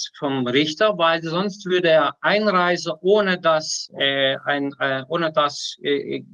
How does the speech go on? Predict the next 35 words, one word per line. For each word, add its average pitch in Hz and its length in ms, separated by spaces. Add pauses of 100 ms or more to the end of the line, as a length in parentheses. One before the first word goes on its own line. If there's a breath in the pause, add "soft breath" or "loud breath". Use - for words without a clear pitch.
(160)
äh, 131 580
wie 131 100
sagt 143 240
man 135 120
das, 135 180
geprüft 190 560
ist, 165 360
ob 147 180
er 135 100
eine 139 160
Gefahr 131 560
ist, - 400 (440 loud breath)
äh, 127 300
für 131 280
die, 123 300
äh, 120 260
öffentliche 131 500
Ordnung. 127 560 (960 loud breath)
Ähm, 160 520 (1000)
die, 139 600
da 143 80
habe 143 140
ich 135 60
die 123 140
Verhandlung 170 480
gehabt 156 540
und 139 180
die, 131 460
das 131 160
ist 135 180
auch - 200
live, 135 380 (240)
ist - 200
das, 127 440
äh, 120 280